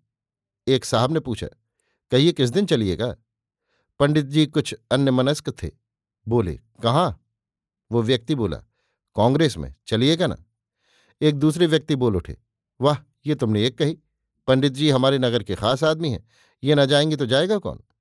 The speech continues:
अब की तो पंडित जी आप भी वहां किसी प्रस्ताव पर बोलिएगा। सब्जेक्ट कमेटी में भी आपका होना आवश्यक है।" ये सम्मान सूचक वाक्य पंडित जी के कानों को बड़े मधुर लगे।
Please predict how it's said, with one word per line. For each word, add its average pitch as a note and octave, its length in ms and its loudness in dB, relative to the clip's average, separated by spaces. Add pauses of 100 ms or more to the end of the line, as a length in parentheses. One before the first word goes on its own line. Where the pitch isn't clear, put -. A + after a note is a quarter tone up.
(460)
अब C3 180 0
की C3+ 140 -2
तो D3 100 0
पंडित C3 320 -2
जी D3+ 140 -2
आप A#2+ 320 2
भी A#2+ 200 -2
वहां C#3+ 200 2
किसी C3+ 220 -8
प्रस्ताव B2 380 -2
पर B2 140 -4
बोलिएगा। C3+ 460 -4 (640)
सब्जेक्ट B2 440 0
कमेटी C3 460 2
में C3 180 0
भी E3 140 2
आपका B2 300 0
होना B2 280 0
आवश्यक B2+ 420 -2
है।" - 60 -18 (1500)
ये G3 80 4
सम्मान F#3 340 2
सूचक E3 340 0
वाक्य D3+ 320 0
पंडित C#3 360 0
जी B2+ 200 -4
के C3 120 -4
कानों B2+ 300 0
को A#2+ 120 -6
बड़े A2+ 180 0
मधुर G#2 280 -2
लगे। F#2+ 280 -8